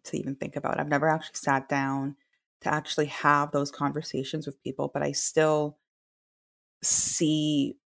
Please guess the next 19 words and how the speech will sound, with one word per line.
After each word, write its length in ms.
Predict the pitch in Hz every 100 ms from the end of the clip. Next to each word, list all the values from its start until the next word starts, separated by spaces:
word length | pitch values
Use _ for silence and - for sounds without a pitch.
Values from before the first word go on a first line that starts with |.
| _ _
the 80 | 175
same 320 | 170 160 147
behaviors 720 | 139 143 139 147 185 208 220 214
in 140 | 196
aunties 520 | 175 190 202 202 196
or 240 | - 156 147
in 180 | 151
people. 520 | 156 156 - 170 185 - _ _ _ _ _ _ _ - _ _ _ _ _
My 340 | - 175 180 190
job, 460 | 180 165 160 160
what 120 | 160
I 60 | 151
feel 220 | - 262
like 100 | 320
my 100 | 175
job 340 | 147 147 143 - -
now 520 | 156 170 185 156 156
is 240 | - 151
maybe 480 | 160 160 151 147 147